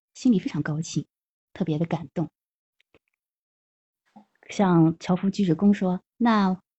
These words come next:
我们结拜兄弟吧！你对我这么好，是我的救命恩人啊。”樵夫心想：“哎，好呀。”于是呀，他们就结拜成了兄弟。就这样，老虎呢，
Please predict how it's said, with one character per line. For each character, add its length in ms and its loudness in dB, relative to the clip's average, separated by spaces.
我 120 0
们 80 8
结 140 2
拜 120 0
兄 220 10
弟 140 8
吧！ 260 -2
你 120 -4
对 120 0
我 100 2
这 100 2
么 120 8
好， 240 -8
是 160 -2
我 60 2
的 80 2
救 120 2
命 180 6
恩 160 6
人 200 6
啊。” 140 -6
樵 140 -6
夫 80 -20
心 180 8
想 300 0
：“哎， 220 -2
好 200 -12
呀。” 220 -6
于 100 0
是 140 -2
呀， 160 4
他 120 2
们 60 6
就 80 2
结 100 0
拜 140 2
成 120 4
了 60 4
兄 300 -12
弟。 180 -8
就 140 0
这 140 6
样， 340 4
老 220 8
虎 160 2
呢， 260 4